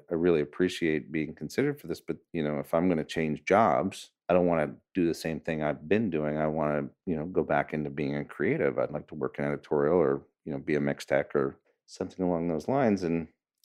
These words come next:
I said, "I don't think this is the right job for me." And, uh, Roland, I, I remember I was, I was driving down Geary Boulevard, and I, he was on the speakerphone, and, and he said,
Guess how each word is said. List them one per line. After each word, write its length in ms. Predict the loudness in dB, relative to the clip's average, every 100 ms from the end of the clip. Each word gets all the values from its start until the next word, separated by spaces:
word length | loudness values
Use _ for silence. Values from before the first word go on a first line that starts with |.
| -8
I 40 |
said, 100 | 2
"I 40 | 4
don't 160 | 6
think 160 | 4 0
this 100 | -4
is 140 | -2
the 80 | 0
right 220 | 4 2
job 280 | 4 2 2
for 160 | -2 -2
me." 200 | -2 -6 _ _ -8
And, 300 | -4 -2 2
uh, 360 | 4 4 2 -2
Roland, 580 | 0 2 4 2 0 -8 _
I, 60 | -14 -14 _ -6
I 40 |
remember 400 | -2 0 2 4
I 60 | 2
was, 280 | 0 -8 -14
I 40 | -12
was 60 |
driving 320 | -4 -2 -2 -2
down 220 | -2 -2
Geary 200 | 0 0
Boulevard, 500 | 0 0 2 0 0 _ _ -10
and 120 | -6
I, 220 | -6 -8 -12
he 120 | -8
was 140 | -6 -2
on 120 | -4
the 80 | -4
speakerphone, 540 | -6 -6 -4 -2 -2
and, 220 | -2 -6 -12 _
and 180 | -12 -10
he 60 | -10
said, 340 | -4 -4 -4